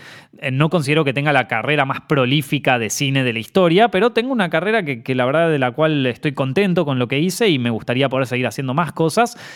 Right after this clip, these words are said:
Eh, y yo arranqué haciendo videos para las fiestas de quince. O sea, arranqué como asistente de cámara de un tipo que hacía video para la fiesta de quince y no, o sea, y estoy orgulloso de eso.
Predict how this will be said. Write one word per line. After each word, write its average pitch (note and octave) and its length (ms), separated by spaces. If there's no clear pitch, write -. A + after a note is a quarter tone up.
Eh, C3 340
y D#3+ 100
yo G#3 120
arranqué D#3+ 320
haciendo B2 640
videos A#2+ 400
para G#2+ 180
las F#2+ 140
fiestas A#2+ 240
de G2+ 100
quince. C3+ 540
O A2 140
sea, G#2 400
arranqué A#2 380
como F3 220
asistente G3+ 640
de B2+ 140
cámara G3 420
de C3 80
un C3 120
tipo F3+ 300
que C3 100
hacía A#2+ 540
video B2 360
para A2+ 160
la G#2 100
fiesta C#3 240
de B2 120
quince A3 600
y C3 240
no, C#3 320
o B2 100
sea, B2+ 120
y - 80
estoy A3+ 180
orgulloso D3+ 640
de G2+ 100
eso. F#2+ 220